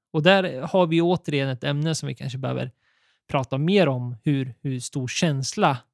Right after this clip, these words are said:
en dryck har. Snarare än liksom, eh, det är atmosfären, det är runt omkring drycken, vad det har för någonting när du väl dricker det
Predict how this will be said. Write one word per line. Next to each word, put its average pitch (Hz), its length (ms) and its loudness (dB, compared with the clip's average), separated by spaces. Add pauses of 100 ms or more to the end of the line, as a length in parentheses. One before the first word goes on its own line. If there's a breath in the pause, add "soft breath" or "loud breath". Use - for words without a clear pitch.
(420)
en 165 180 0
dryck 139 400 -4
har. - 380 -10 (540)
Snarare 135 400 -2
än 131 60 -4
liksom, 127 380 -8 (840)
eh, - 80 -18 (520)
det 202 260 4
är - 100 -4
atmosfären, 190 800 0
det 151 80 0
är 156 60 2
runt 175 200 2
omkring 180 460 0
drycken, - 460 -10
vad 143 140 -4
det 151 100 2
har 139 440 -2
för - 140 -4
någonting 139 600 -4
när 143 220 0
du 143 80 -2
väl 131 240 -4
dricker - 420 -6
det 131 160 -10